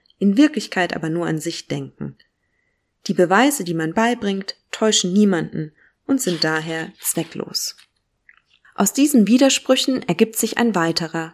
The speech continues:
den wir unaufhörlich in uns selbst erfahren. Durch Natur und Menschen hin und her gezogen und gezwungen, diesen verschiedenen Anstößen zu folgen, gelangen wir weder zu dem einen noch zu dem anderen Ziel. Bestürmt und schwankend verbringen und beschließen wir unser Leben,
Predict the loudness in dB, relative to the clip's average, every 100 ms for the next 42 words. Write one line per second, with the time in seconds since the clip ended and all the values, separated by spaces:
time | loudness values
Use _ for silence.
0 | _ 0 2 2 2 0 0 -2 -2 -4
1 | -4 -8 -4 0 0 0 -4 -4 -4 -8
2 | -10 -10 -10 -12 -20 _ _ _ _ -20
3 | -20 2 6 6 6 4 2 0 0 0
4 | 0 2 4 4 2 2 4 4 4 0
5 | 0 0 0 -2 -2 -2 -2 -2 -2 -4
6 | -4 -2 2 4 4 0 -4 -4 -2 -2
7 | -2 0 0 0 2 0 0 -4 -4 -6
8 | -4 -6 0 2 2 0 -4 -18 -14 2
9 | 4 6 4 4 4 4 4 4 0 -2
10 | -2 2 2 2 0 -4 _ -4 -4 -4
11 | -2 0 0 0 -2 -6 -8 -8 -8 -10
12 | -12 _ _ _ _ _ -2 2 4 6
13 | 6 6 2 0 2 4 4 4 2 2
14 | 2 2 -2 2 4 6 4 2 -2 -2
15 | 0 2 2 0 0 -2 -4 -4 0 2
16 | 2 0